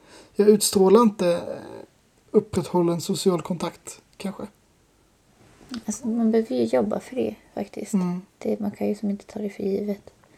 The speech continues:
Speaker 2: Och sen är det väl också, tror jag också att en nyckel är liksom att, alltså, har man kompisar utanför skolan som inte har med skolan att göra, så är det ju svårt att få till någon vardaglig kontakt.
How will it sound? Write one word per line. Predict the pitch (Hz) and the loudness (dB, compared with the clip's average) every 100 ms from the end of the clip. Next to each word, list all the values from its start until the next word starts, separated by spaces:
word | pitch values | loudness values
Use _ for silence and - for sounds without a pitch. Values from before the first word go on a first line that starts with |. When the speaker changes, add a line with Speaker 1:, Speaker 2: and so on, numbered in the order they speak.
| _ _ _ - _ _ _ _ _ _ _ - | _ _ _ -20 _ _ _ _ _ _ _ -10
Speaker 2:
Och | 208 | -6
sen | 196 190 | -4 -2
är | 202 202 | 0 0
det | 196 | -2
väl | 202 | -2
också, | 196 214 | -4 -8
tror | 208 196 | -6 -6
jag | |
också | - | -6
att | - 175 | -10 -10
en | - 175 | -10 -8
nyckel | 180 - 208 | -8 -8 -8
är | 196 196 185 | -6 -6 -8
liksom | 196 - 175 | -10 -12 -12
att, | 185 - - _ _ _ _ _ _ _ _ _ _ - - | -14 -16 -20 _ _ _ _ _ _ _ _ _ _ -20 -14
alltså, | 196 - 196 202 _ _ _ _ _ _ _ _ - | -12 -8 -8 -10 _ _ _ _ _ _ _ _ -6
har | 202 196 | -2 0
man | 202 202 | 0 0
kompisar | 190 190 - 196 196 | -4 -6 -8 -6 -6
utanför | 196 - 220 220 220 | -6 -6 -6 -4 -4
skolan | - - - 202 | -6 -8 -8 -10
som | 196 185 | -10 -10
inte | 190 190 | -8 -8
har | 190 | -4
med | 202 | -4
skolan | 202 - 196 190 | -4 -8 -8 -8
att | - | -8
göra, | - - 196 202 | -8 -6 -6 -6
så | - 196 202 _ - - - _ _ _ _ _ _ _ - _ - 117 - - - | -6 -8 -8 _ -20 -20 -20 _ _ _ _ _ _ _ -20 _ -18 -18 -20 -16 -2
är | 214 | 0
det | 190 | 0
ju | |
svårt | 190 202 190 | 0 0 0
att | 180 | 0
få | 180 | -6
till | - 175 | -6 -6
någon | 175 185 | -4 -2
vardaglig | 180 - - 196 - | -2 -2 -4 -6 -6
kontakt. | 196 - - - | -8 -8 -12 -20